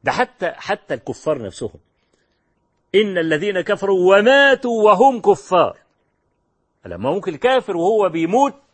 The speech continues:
بيطلع في الروح، يعني ممكن يسلم، أو يسلم قب-، قبل ما يطلع الروح عشان ما يبقاش معاين، يعني ما يبقاش إيه، رأى ملك الموت، قبل أن يرى ملك الموت أسلم، أو قد يكون مسلما في الباطن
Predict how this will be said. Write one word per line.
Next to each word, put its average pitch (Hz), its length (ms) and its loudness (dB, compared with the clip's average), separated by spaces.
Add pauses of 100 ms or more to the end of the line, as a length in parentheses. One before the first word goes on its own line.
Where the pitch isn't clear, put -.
(800)
بيطلع 185 420 2
في - 100 -10
الروح، 180 300 0
يعني 202 360 -4 (140)
ممكن 220 260 -6
يسلم، 269 360 -6 (1800)
أو 190 180 2
يسلم 208 300 -6
قب-، 185 220 -4
قبل 185 320 -4
ما 175 80 -2
يطلع 180 360 0
الروح 147 240 -2
عشان 139 260 -4
ما 151 80 -4
يبقاش 165 400 -6
معاين، 139 540 0
يعني 110 260 -8 (680)
ما 110 60 -6
يبقاش 151 280 -4
إيه، 151 180 0
رأى 151 240 2
ملك 147 280 0
الموت، 120 300 -6
قبل 202 240 -2
أن 180 120 -4
يرى 180 220 0
ملك 160 220 -8
الموت 123 220 -14 (540)
أسلم، 185 320 -6 (640)
أو 175 100 2
قد 220 220 0
يكون 220 360 -4
مسلما 214 400 -6
في - 120 -10
الباطن 151 460 -2